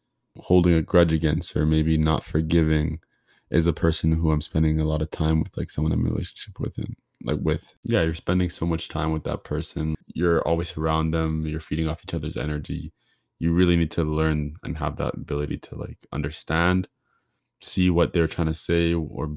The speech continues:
what upset you or upset them, and move on from there, because it's just, it's, it's something that resonates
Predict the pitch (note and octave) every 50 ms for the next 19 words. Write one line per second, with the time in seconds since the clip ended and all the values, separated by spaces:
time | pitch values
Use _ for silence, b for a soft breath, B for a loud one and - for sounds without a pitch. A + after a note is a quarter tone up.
0 | D#2+ - - E2 E2 E2+ - - _ _ - D#2+ - - - - - E2 - -
1 | D2 D#2+ E2+ F2 F2 F2 E2 D#2 D2+ D2+ - - - D2+ - - - D#2 D#2 D#2
2 | D#2 D2+ D2+ D2+ D#2 D#2+ - _ _ _ _ _ - E2 E2+ D#2 D#2 D#2+ D#2+ D#2
3 | D#2+ - - D2 D2+ D2 D2 D2 C#2+ - - D2+ - - D#2+ D2 D2 D2+ - -
4 | - - _ _ - - D#2+ D2+ F2+ F2 - - - - _ - F2+ - - -
5 | - - - - - - - G2+ G2+ G2+ F#2+ E2+ E2 F2 E2+ E2+ E2 E2 E2 D#2+
6 | - - - -